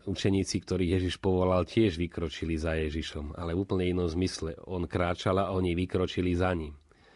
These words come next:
A tu sa vybrali za ním, vykročili, nie aby kráčali za ním, ale aby on kráčal za nimi, aby ho odviedli domov. Čiže oni išli jemu ukazovať cestu. A vidíme tu veľmi zaujímavú paralelu,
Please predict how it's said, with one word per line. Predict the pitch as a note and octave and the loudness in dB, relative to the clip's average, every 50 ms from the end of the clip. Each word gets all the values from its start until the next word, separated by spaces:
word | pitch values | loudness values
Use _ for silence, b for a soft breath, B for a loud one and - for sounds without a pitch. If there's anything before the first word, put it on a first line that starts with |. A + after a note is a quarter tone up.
| b b b b b b | b b b b b b
A | - - - | -10 -8 -6
tu | - | -6
sa | G2 - - G2+ | -4 0 0 2
vybrali | F2 F#2 F#2+ G2 G#2 G2 G2+ G#2+ G#2+ | 2 2 0 2 2 2 4 4 2
za | G2+ F2+ G2+ | 2 2 2
ním, | G2 G2+ G#2+ G#2 G2 | 2 2 2 2 0
vykročili, | F2+ F#2 G2+ - G2+ G2 G2 F#2+ - G#2+ G2 G2 G2+ | 0 -2 -2 0 0 0 0 0 0 2 2 4 4
nie | A2 A#2+ C3 | 6 6 6
aby | C3+ G#2+ G#2+ F#2 F2 F2+ - | 4 2 0 -2 -2 -4 -2
kráčali | - F2+ F2+ F2 F2+ - - G2+ F#2 F#2+ F#2+ | -2 -2 0 0 -2 -2 -2 0 0 0 0
za | F2+ F#2+ F#2+ | 2 2 2
ním, | F#2+ G2 G#2+ G#2+ G#2+ | 2 2 2 2 2
ale | G#2+ G#2 G#2 G#2 G#2 | 2 2 4 4 4
aby | G2 G#2+ G#2+ | 2 2 2
on | A2+ A2+ A#2 B2 C3 | 2 4 4 4 2
kráčal | - - A2 G#2 G#2 G#2 - - A2+ G#2+ G#2 | 2 2 2 2 2 0 0 0 0 0 2
za | F#2+ G2+ G2+ | 2 2 2
nimi, | G#2 G#2 G2 F#2 F2 | 2 2 2 0 -2
aby | E2 F2 F2 F2+ F2+ | -2 -2 -2 0 0
ho | F#2 | 0
odviedli | F#2+ G#2 A2 A#2 A#2 A2 G#2+ G2+ F#2+ G2 G2+ | 2 2 2 2 4 4 2 2 2 2 0
domov. | F#2+ F#2 G#2 G2+ G2 F2+ E2 D#2+ | 2 2 2 4 4 2 0 -2
Čiže | - F#2+ F2+ F2 G2+ | -4 -4 -2 -2 -2
oni | - A#2 A#2+ B2 A#2+ A#2 A2 b b b b b b | 0 2 4 6 6 4 4 b b b b b b
išli | - A#2+ - - - B2+ A2 G#2 | -4 -4 -2 0 2 4 6 6
jemu | G#2+ A#2 A#2 | 6 6 4
ukazovať | G#2 G2+ A2+ A2+ - G#2+ G2 G2 G2 F#2+ F#2+ F#2 - | 4 2 0 0 2 2 2 2 2 2 2 0 0
cestu. | - - G2+ F2 - - - - | -2 -4 -4 -4 -4 -8 -12 -12
A | - F2 | -8 -6
vidíme | F2+ G#2+ A2+ C3 B2 B2+ | -4 -2 0 2 2 2
tu | B2+ - C3+ | 2 2 2
veľmi | C3 C#3+ E3 D#3+ B2 | 2 4 4 2 2
zaujímavú | A#2 B2 B2+ B2+ C3 B2 A#2+ A2 G#2 - | 4 4 4 4 4 4 4 4 4 4
paralelu, | G#2+ G#2+ A2 G#2 F#2+ F#2 F2+ F#2 G2 A2 | 2 2 2 2 2 2 2 2 2 0